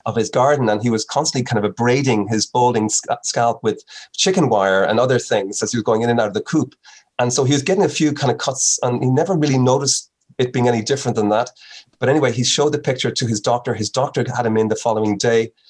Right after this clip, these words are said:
He showed him that same Sunday that the picture to his doctor. The doctor got back and said, "Come in to me the following day." He took a biopsy the following day. It was sent to Blanchardstown and then up to, uh, Saint James's. Uh, uh, you know, he had a diagnosis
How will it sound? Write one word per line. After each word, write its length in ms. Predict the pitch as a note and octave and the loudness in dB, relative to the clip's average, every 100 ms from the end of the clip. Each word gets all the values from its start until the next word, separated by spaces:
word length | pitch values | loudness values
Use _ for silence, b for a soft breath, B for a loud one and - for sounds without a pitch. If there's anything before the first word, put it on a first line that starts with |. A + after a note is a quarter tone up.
| b _ | b _
He 180 | C3+ B2+ | -4 -2
showed 220 | - E3+ | 0 2
him 80 | C3+ | 2
that 200 | B2+ B2+ | 0 -2
same 260 | - C3+ A2+ | 0 0 0
Sunday 460 | - D3+ B2 G#2 | 0 0 0 0
that 160 | G#2 A2 | 0 -4
the 80 | - | -2
picture 240 | A#2+ A2 | -4 -2
to 140 | - A2 | -2 -2
his 80 | |
doctor. 460 | - A2+ A2 A#2 A2 | 0 -2 0 0 0
The 80 | A2+ | -2
doctor 240 | - A#2+ A#2 | -4 -2 -2
got 220 | A2+ A2+ | -4 -2
back 160 | A2+ | -4
and 80 | A2+ | -4
said, 220 | - A2 | -2 -2
"Come 120 | - A2+ | 0 0
in 120 | A2 | 0
to 120 | - | 0
me 80 | A2+ | -2
the 80 | G#2+ | -2
following 320 | - G#2 G#2 | -2 0 0
day." 300 | G#2 A2 A2 - B B B B | 2 2 0 -6 B B B B
He 100 | - | -6
took 220 | - C3+ B2+ | -2 0 0
a 40 | |
biopsy 720 | G#2+ A#2+ B2+ - B2+ A2+ A2+ | 0 0 0 -2 0 0 0
the 60 | A2 | -4
following 380 | - A2+ A2 G#2+ | -2 0 2 2
day. 400 | A2+ A2 A2 - b b - | 2 2 0 -8 b b -4
It 100 | G#2 | -2
was 160 | - | 0
sent 260 | C3+ B2+ A#2+ - | 0 0 0 -2
to 100 | - | -2
Blanchardstown 640 | B2+ A#2+ A2+ - - A#2 A2 | -2 -2 -2 -4 -2 0 2
and 80 | A2 | 2
then 120 | A2 | 2
up 160 | A2 - - | 0 -2 -2
to, 280 | A2+ G#2+ G#2+ | 0 0 0
uh, 160 | A2+ G#2 | 0 0
Saint 280 | - G#2+ G2+ | 0 0 0
James's. 720 | A#2 A#2 G#2+ A#2 A2+ - B B _ | 0 0 0 0 0 0 B B _
Uh, 160 | A#2+ A2+ | -2 0
uh, 120 | B2+ B2 | -2 -2
you 100 | A#2 | 0
know, 100 | A2 | 0
he 100 | G#2+ | 0
had 220 | A2+ G#2+ | -2 -2
a 40 | G#2+ | -2
diagnosis 880 | G#2 A2+ A2 A2 A2 - G#2+ - | 0 -2 2 0 2 0 0 -2